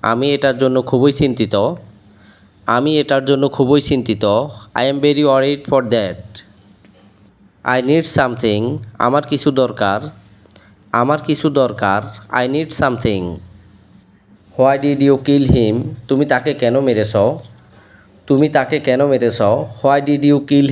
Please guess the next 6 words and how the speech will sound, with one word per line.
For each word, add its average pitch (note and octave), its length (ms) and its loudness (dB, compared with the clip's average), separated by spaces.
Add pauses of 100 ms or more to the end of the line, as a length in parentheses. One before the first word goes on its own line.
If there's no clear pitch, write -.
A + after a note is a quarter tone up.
him? G#2+ 160 2 (1200)
Have C3+ 180 2
you D3+ 160 0
seen D3 340 0
me D3 80 4
before? A#2+ 500 2